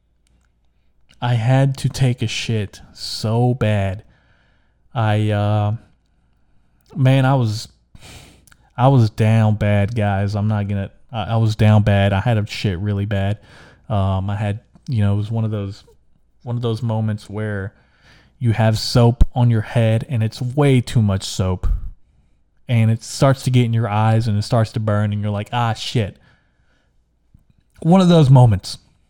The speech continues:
okay? And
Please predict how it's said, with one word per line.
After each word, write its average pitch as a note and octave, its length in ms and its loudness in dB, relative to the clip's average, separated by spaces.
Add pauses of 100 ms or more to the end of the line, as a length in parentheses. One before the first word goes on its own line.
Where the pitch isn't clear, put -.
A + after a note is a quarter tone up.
okay? A#2+ 320 0 (1500)
And B2 400 4